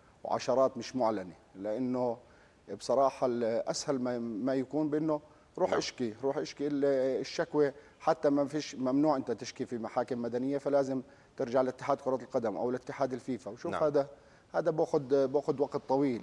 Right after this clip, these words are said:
Speaker 2: نعم.
Speaker 1: إذا كان المدرب مضطر بت-، بتنازل عن، عن جزء كبير من مستحقاته حتى يحصل على جزء آخر.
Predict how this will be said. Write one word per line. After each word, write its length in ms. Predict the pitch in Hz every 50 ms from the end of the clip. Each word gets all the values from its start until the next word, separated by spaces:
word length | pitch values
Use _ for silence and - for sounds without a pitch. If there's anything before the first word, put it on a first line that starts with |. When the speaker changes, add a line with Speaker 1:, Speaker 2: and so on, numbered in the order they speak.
| - -
Speaker 2:
نعم. 180 | 95 87 76
Speaker 1:
إذا 100 | 113 123
كان 220 | 117 - 139 135 131
المدرب 440 | 127 127 123 147 151 147 127 117
مضطر 440 | 117 117 113 - - 160 156 143 147 - - - - - - - - - _ -
بت-، 120 | 156 160 151 - -
بتنازل 640 | 131 135 143 - - 143 165 170 175 156 151 139 135
عن، 540 | 120 131 135 131 127 127 113 120 120 - - 117 113
عن 480 | 98 82 101 123 127 123 123 123 117
جزء 260 | 113 139 143 135 147 -
كبير 360 | - 123 131 151 151 139 117
من 100 | 123 123
مستحقاته 640 | 123 127 - - - - - - - 147 143 - 143
حتى 420 | - - 139 - - 135 131 131
يحصل 320 | 139 139 - - - 127 120
على 300 | 110 117 120 117 120 127 - - - _ _ _ -
جزء 260 | 110 117 107 120 - - -
آخر. 240 | 101 98 - -